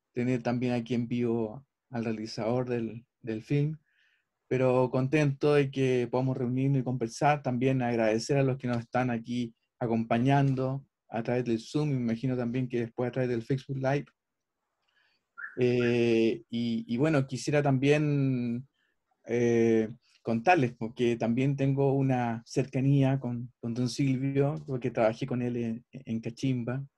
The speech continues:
eh, fue parte de la producción, producción de arte también, junto a Lupe, su señora,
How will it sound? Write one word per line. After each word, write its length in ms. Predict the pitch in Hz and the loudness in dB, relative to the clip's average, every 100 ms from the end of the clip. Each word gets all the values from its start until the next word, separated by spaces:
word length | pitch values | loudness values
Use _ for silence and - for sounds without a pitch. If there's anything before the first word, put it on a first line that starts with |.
| _ | _
eh, 320 | - 104 107 104 | -12 -8 -8 -10
fue 180 | - 127 | -12 -8
parte 240 | 123 - | -8 -4
de 60 | 120 | -4
la 60 | 117 | -2
producción, 600 | 117 - - 127 127 139 - | -2 -4 -6 -4 -4 -8 -10
producción 520 | 123 113 - 131 127 | -8 -8 -6 -4 -2
de 80 | 117 | 2
arte 280 | 127 139 131 | 2 0 -2
también, 420 | 123 127 127 135 _ - | -2 -4 -6 -8 _ -8
junto 280 | 127 117 | -6 -2
a 40 | 120 | 0
Lupe, 400 | 135 135 139 139 | 0 0 -4 -6
su 120 | - 113 | -14 -8
señora, 460 | 127 139 139 156 | -2 0 0 -4